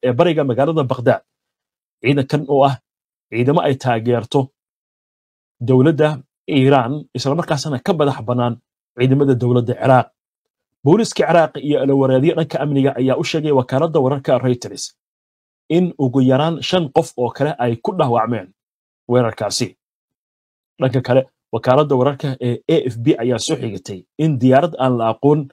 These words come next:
cidda iska leh oo ah duuli-, oo ah diyaaradaha nooca aan duuliyaha lahayn ay bartilmaameedsatay xarunta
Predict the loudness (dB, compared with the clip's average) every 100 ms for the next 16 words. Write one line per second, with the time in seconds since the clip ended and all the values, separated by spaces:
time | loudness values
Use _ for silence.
0 | _ _ _ _ -2 0 0 -2 -2 -2
1 | -2 -12 -4 0 0 -2 -2 0 2 0
2 | -2 -2 -2 -2 -4 0 2 2 0 0
3 | 0 0 -2 -2 0 2 2 2 0 -2
4 | -2 -4 _ _ _ _ _ 0 2 4
5 | 2 0 -2 0 0 0 0 -2 -4 -4
6 | _ _ -18 -4 0 0 0